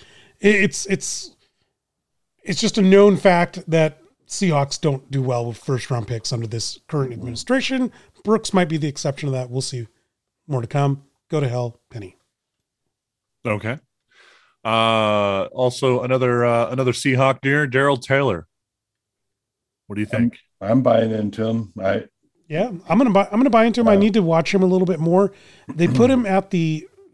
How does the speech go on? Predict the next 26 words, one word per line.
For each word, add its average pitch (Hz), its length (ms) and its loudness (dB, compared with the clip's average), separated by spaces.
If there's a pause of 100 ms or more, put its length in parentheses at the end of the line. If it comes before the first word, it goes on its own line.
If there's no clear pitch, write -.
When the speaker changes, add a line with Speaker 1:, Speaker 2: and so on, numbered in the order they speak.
(120)
Speaker 1:
was 147 160 -4
it - 100 -8
you, 202 160 0
Soul 226 280 -2
Man, 220 220 0
that 160 120 -2
mentioned 170 480 -2
they 160 100 -2
put 170 220 -2
him 160 120 2
at 147 180 -4
the 147 80 -4
Leo? 156 500 0 (320)
Speaker 2:
Yes. 107 600 -2
Speaker 1:
Yeah, 160 220 2
so 151 260 0
they're 147 120 0
kinda 233 440 -2
doing 220 240 0
a 180 40 2
linebackery 208 760 0
thingy, 233 420 -2
and 190 100 0
I 175 80 0
don't 180 140 0
know 170 260 0